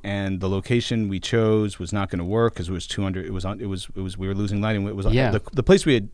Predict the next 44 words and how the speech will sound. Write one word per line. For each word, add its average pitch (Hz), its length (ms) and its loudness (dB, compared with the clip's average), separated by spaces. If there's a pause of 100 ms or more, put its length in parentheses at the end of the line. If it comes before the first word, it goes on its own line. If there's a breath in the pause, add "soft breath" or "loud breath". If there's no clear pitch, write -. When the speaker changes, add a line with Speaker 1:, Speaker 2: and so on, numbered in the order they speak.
(140)
Speaker 1:
we 110 100 0
had 98 120 0
chosen 143 340 6
for - 140 -2
that 90 120 -4
was - 220 -8
under 98 280 -2 (220)
trees. 147 420 -2 (280)
Speaker 2:
Got 117 80 4
Speaker 1:
It 117 40 6
was 110 60 2
Speaker 2:
too 120 60 8
Speaker 1:
all 135 120 10
Speaker 2:
dark. 139 120 10
Speaker 1:
under 135 140 4
the 117 80 0
canopies. 123 460 -2
Yeah, 85 160 -4
couldn't 123 240 2
do 90 100 0
it. - 100 -8
So 113 260 6 (340 loud breath)
we're 123 100 6
like, 98 140 6
"Oh," 120 260 8
and 101 160 2
so 98 160 4
then 101 180 0
we 104 80 2
just 95 200 -4
ran 101 200 -2
over 95 160 -2
to 90 60 -4
the 87 100 -4
riverbed, 95 500 -2
and 90 180 -6
there 92 140 -6
was 85 100 -4
a 90 40 -2
massive 92 420 -2
scramble, 101 540 0
and 90 200 0
then 87 300 0 (440 soft breath)
y-, 107 140 -2